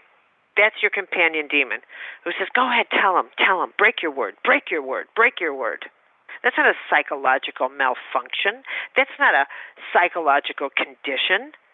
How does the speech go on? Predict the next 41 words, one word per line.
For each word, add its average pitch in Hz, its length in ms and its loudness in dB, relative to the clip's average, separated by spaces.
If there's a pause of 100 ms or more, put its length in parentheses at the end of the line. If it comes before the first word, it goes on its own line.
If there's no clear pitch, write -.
(420)
That's 285 200 2
the 294 80 2
way 269 140 4
darkness 240 480 2
talks 120 280 -2 (120)
to 139 60 -6
you. 87 200 -6 (640)
It - 140 -2
tempts 233 340 0
you. 120 140 -4
"Lead 214 260 0
me 220 160 2
not 180 180 2
into 175 200 0 (100)
temptation." 123 680 -4 (480)
That's 247 280 2 (140)
the 185 120 -2
way 170 380 2 (260)
darkness 147 460 0 (100)
talks. - 400 -2 (420)
"Come 247 120 0
on, 247 120 4
they'll 202 140 2
like 190 280 2
you 175 60 -8
better. 117 320 0 (240)
Come 247 140 0
on, 220 160 2
you've 190 100 -6
got 185 160 4
a 160 100 2 (140)
good, 190 240 -4
juicy 202 320 -8
piece - 260 -8
of 170 120 -4
gossip." 139 440 -2 (920)
That's 254 200 0
not 247 140 6
a 135 140 2 (400)
bipolar 160 720 0
condition. 196 760 -2